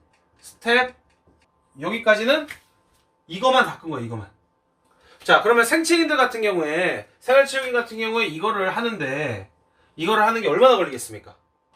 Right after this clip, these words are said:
훨씬 더 오래 걸리겠죠? 근데 단축시킬 수 있어요. 뭐만 하면? 연습만 하면. 그래서 처음에 하실 때 게임도 중요합니다. 선수라고 해서 이거만 하냐? 아니에요. 때에 따라서 게임도 해요. 게임도 하는데 이걸 꼭 한단 말이에요. 이걸, 그리고 코치님들한테 너무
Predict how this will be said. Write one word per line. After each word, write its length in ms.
훨씬 200
더 80
오래 160
걸리겠죠? 560
근데 380
단축시킬 520
수 120
있어요. 300
뭐만 340
하면? 300
연습만 520
하면. 240
그래서 280
처음에 560
하실 340
때 200
게임도 340
중요합니다. 840
선수라고 500
해서 120
이거만 400
하냐? 180
아니에요. 600
때에 160
따라서 240
게임도 320
해요. 340
게임도 240
하는데 240
이걸 300
꼭 200
한단 280
말이에요. 520
이걸, 320
그리고 220
코치님들한테 760
너무 500